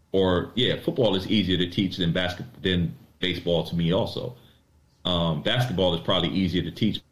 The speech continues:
because basketball is just a, a, it's a more, it's not as nuanced a game as football is.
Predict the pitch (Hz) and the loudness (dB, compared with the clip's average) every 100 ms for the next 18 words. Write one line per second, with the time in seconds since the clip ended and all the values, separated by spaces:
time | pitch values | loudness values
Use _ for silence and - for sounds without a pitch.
0 | _ - 85 82 80 98 - 82 87 85 | _ -8 -2 -2 0 -2 -2 -2 2 2
1 | 78 - 85 - 65 64 76 65 - 92 | 0 -2 -4 -2 -4 -2 -2 -2 -4 -4
2 | 90 85 80 92 80 82 - - - _ | -2 -2 0 0 2 -2 -6 -20 -20 _
3 | - 98 104 92 85 98 98 90 82 76 | -4 -2 0 0 2 2 2 2 -2 -2
4 | 78 98 85 76 - - 82 76 65 64 | -2 0 0 -2 -2 -4 0 0 0 -4
5 | 65 | -6